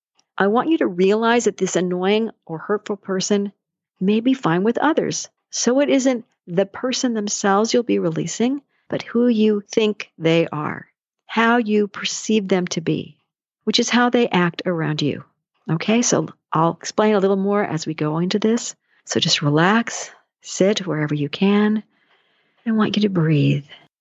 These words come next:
You're going to be counting down from five to one. And I want you, with each number,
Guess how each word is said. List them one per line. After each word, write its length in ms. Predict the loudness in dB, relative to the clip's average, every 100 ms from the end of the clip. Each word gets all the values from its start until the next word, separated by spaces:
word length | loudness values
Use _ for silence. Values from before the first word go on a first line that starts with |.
| _ _ _ _ _ _ _ _ _ _ _ _
You're 100 | -2
going 160 | 2
to 40 | 2
be 160 | 2
counting 600 | 0 0 0 2 0 2
down 520 | 2 2 2 0 -2 -6 _ _ _ _ _ _ -4
from 220 | -4 -2
five 600 | 0 2 2 2 0 -4 _ _ _ _
to 140 | -8
one. 520 | -2 2 2 2 0 -6 _ _ _ _ _ _ _ _ _ _ _ _ 0
And 80 |
I 80 | 2
want 480 | 4 4 2 0 -2
you, 380 | 0 0 -2 -4 -6
with 180 | -6 0
each 340 | 2 2 2 2
number, 520 | 2 2 -2 -2